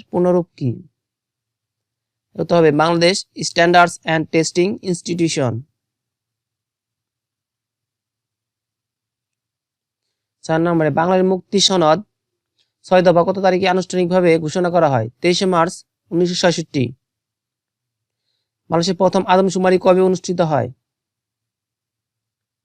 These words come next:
উনিশশো চুয়াত্তর সালে। এবং সর্বশেষ দুই হাজার বাইশ। বাংলা প্রাচীন জনপদ কি? পুণ্ড। বাংলাদেশে কোন সালে বয়স্ক ভাতা চালু করা হয়?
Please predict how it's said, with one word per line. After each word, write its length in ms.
উনিশশো 300
চুয়াত্তর 380
সালে। 260
এবং 160
সর্বশেষ 480
দুই 140
হাজার 180
বাইশ। 360
বাংলা 240
প্রাচীন 340
জনপদ 380
কি? 140
পুণ্ড। 220
বাংলাদেশে 280
কোন 240
সালে 280
বয়স্ক 300
ভাতা 200
চালু 220
করা 180
হয়? 200